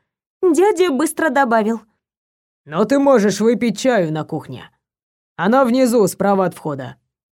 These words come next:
Speaker 2: Ладно, не буду тебе мешать.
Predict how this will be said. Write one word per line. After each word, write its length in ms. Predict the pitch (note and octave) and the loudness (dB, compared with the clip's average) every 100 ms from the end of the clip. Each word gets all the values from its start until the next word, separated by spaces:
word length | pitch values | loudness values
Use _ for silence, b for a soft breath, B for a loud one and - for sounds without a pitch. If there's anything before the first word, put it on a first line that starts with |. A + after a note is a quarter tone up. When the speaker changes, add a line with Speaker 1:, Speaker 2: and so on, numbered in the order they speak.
| _ _ _ _ _ | _ _ _ _ _
Speaker 2:
Ладно, 640 | D3 F#3 A#3+ A#3 A#3+ A3+ | -4 0 2 2 2 2
не 220 | E3+ F#3 | 0 2
буду 340 | G#3 A#3 C4+ B3+ | 2 2 2 0
тебе 300 | - F#3 G3+ | 0 2 2
мешать. 580 | F#3 - C#3+ C#3 - | 2 -2 -10 -10 -12